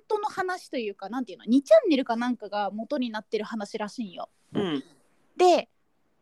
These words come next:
Speaker 1: その漫画を元に言うと、
Speaker 2: うん。
Speaker 1: まず、まあ、ある人が電車に乗って、いつもね、使う電車ね、
Speaker 2: うん。
Speaker 1: に乗ってどっかに行ってたら、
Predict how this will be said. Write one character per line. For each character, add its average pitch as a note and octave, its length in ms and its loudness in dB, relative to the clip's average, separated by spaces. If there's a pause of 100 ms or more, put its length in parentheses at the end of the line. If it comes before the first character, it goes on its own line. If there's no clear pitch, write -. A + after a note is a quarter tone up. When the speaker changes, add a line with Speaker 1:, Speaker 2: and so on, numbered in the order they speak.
(140)
Speaker 1:
そ - 120 -8
の F#4 80 2
漫 D4 220 4
画 F4+ 80 4
を F4 40 4
元 D#4 240 -8
に A3+ 200 -10
言 G3 120 -12
う F#3 60 -16 (140)
と、 F4 260 2 (240)
Speaker 2:
う F3 60 -10
ん。 - 20 -4
Speaker 1:
ま F#4 140 2
ず、 A#3+ 340 -8 (580)
ま C4+ 120 -4
あ、 C#4 120 0
あ D#4 60 2
る A#3 260 -8 (180)
人 - 320 -14
が A3 240 0
電 A3+ 240 -8
車 B3 140 -12
に A3 120 -10
乗 A3 100 -12
っ - 20 -18
て、 - 120 -10
い E4+ 120 -2
つ G4+ 160 -8
も B3+ 120 0
ね、 F#3 180 -14
使 - 220 -2
う G3 80 -2
電 F#3 160 -12
車 E3+ 140 -14
ね、 A#3+ 160 -8 (440)
Speaker 2:
う G3+ 80 -4
ん。 F3+ 40 -4
Speaker 1:
に C4 120 2
乗 C4+ 100 4
っ C4+ 60 -2
て A#3+ 120 2
ど B3+ 100 4
っ - 80 -10
か G3 120 -6
に F3+ 120 -12
行 F#3 80 -16
っ - 20 -20
て G#3 120 -8
た F3+ 120 -4
ら、 A#3+ 320 8